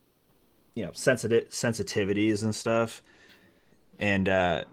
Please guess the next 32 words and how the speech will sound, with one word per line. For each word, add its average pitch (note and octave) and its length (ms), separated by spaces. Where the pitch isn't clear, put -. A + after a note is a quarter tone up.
I G#2+ 80
guess D3 180
this F#3 160
is - 80
connected. F3+ 380
I B2 100
don't C#3 120
know. A2 100
I G#2+ 100
just, C3+ 220
I A#2 100
think C#3+ 220
of C#3 100
this B2+ 180
all A2+ 140
the G#2 100
time, G2 340
so G#2 120
I'm G#2 60
just A2 120
gonna A2+ 140
bring G2+ 240
it G2 80
up G2 180
as, F#2 220
like, F#2 220
what F#2 220
people F#2 200
are F#2+ 60
sensitive F#2 520
to. G#2 220
But, F#2 300